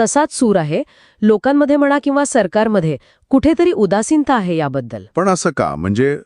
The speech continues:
Speaker 2: लोकांचा दबाव का नाही सरकारवर?
Speaker 1: यावरही स्रोतामध्ये भाष्य आहे.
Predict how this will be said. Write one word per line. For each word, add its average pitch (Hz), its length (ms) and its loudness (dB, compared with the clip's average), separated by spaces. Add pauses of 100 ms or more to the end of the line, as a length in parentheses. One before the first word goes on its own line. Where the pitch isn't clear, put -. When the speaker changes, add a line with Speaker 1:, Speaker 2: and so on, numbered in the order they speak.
(180)
Speaker 2:
लोकांचा 127 600 0
दबाव 143 320 0
का 147 180 -2
नाही 160 180 -2
सरकारवर? 82 500 -4 (160)
Speaker 1:
यावरही 208 480 2
स्रोतामध्ये 220 580 0
भाष्य 180 380 -2
आहे. 151 260 0